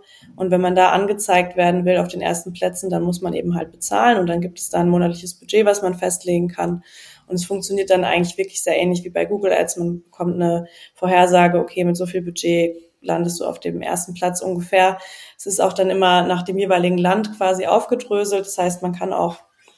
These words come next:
da dann schon seine Fokusmärkte festlegen und sagen, okay, ich will jetzt Budget investieren, damit ich in Deutschland immer auf dem ersten Platz gelistet bin.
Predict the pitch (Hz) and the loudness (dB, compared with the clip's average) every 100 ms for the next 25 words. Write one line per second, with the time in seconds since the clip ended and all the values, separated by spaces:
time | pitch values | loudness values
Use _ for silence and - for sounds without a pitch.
0 | _ _ - - 233 214 202 202 208 196 | _ _ -20 -4 4 4 4 2 4 4
1 | 190 214 254 262 240 202 208 - 208 202 | 4 6 4 4 2 2 0 -2 -2 -2
2 | - 180 180 180 180 - 180 - 95 - | 0 0 0 0 0 -2 -4 -6 -6 -6
3 | 92 87 - - _ _ _ _ _ _ | -4 -6 -8 -16 _ _ _ _ _ _
4 | _ 175 180 208 208 190 - - 190 190 | _ -4 4 6 6 4 2 0 2 2
5 | 175 175 180 - 175 170 175 170 185 180 | 2 0 -2 -6 -2 0 2 0 0 -2
6 | 175 170 175 - - - 175 180 175 - | 0 -2 -4 -6 -6 -6 -10 -10 -10 -8
7 | 180 175 175 180 - - 185 175 | -6 -6 -6 -12 -10 -10 -10 -16